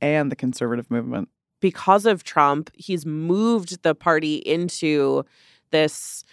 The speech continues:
Speaker 2: ridiculous way of talking about people. I think his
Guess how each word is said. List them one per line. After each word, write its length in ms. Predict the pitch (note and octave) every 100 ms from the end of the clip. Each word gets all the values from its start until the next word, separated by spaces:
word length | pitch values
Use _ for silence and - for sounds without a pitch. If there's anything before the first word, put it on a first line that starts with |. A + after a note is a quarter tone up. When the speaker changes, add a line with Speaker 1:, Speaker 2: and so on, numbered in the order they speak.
| - _ _
Speaker 2:
ridiculous 840 | E3 D#3 - C#3+ D#3+ F3 D#3+ - D3
way 760 | C3+ C3+ C3 C#3+ D3 D#3 D3 - _ _ -
of 140 | D#3+ -
talking 640 | - E3+ G#3 F3 D3+ C3+ - _ _ -
about 280 | D#3+ D3+ C#3+
people. 220 | F3 D3+
I 80 | D#3
think 220 | F3+ F3
his 480 | - G3 E3+ D3+